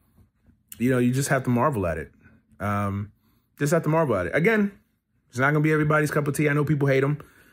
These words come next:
Some people, Duke haters, hate him or whatever. Think he whines and complains, but just, again, put that aside for a second,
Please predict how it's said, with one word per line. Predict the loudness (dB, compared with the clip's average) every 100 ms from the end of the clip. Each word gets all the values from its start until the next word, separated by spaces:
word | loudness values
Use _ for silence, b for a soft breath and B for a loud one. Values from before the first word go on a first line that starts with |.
| B
Some | -2 0 2
people, | 2 0 0
Duke | 2 2
haters, | 2 2 2
hate | 0 0
him | -2
or | -2
whatever. | 0 0 -2 -4 -10 B B B B -4
Think | -2
he | 0
whines | 2 2 2 2
and | 0
complains, | 0 -2 0 0 0 0
but | -2 -2
just, | -4 -2
again, | 2 2 0 -4
put | -4 -2
that | 0 0
aside | 2 2 2 0
for | 0
a | 0
second, | 0 0 -2